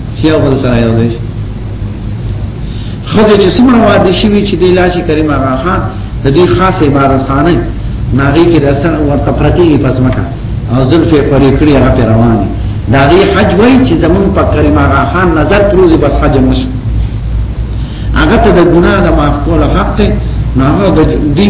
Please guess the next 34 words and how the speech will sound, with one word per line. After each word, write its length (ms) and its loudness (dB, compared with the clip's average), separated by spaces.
پنځم 360 4
حصه 300 0
د 80 0
خپلې 320 0
ګټې 320 0
هغه 120 0
له 140 2
ورکوي. 320 0
کریم 280 2
آغا 320 2
خان 300 0
له. 80 -2
نو 120 2
د 160 4
جهان 480 4
مالدار 420 2
تر 200 0
هغې 340 2
ساینه 440 0
ښځه 360 -2
کړې 220 0
ده. 80 -4
هغه 280 2
په 120 -2
خپله 280 0
عقیده 360 0
را-، 260 0
را-، 440 0
سلمان 500 0
هغې 280 2
نوم 180 0
دی. 100 -4
په 120 -4
فرانس، 340 -2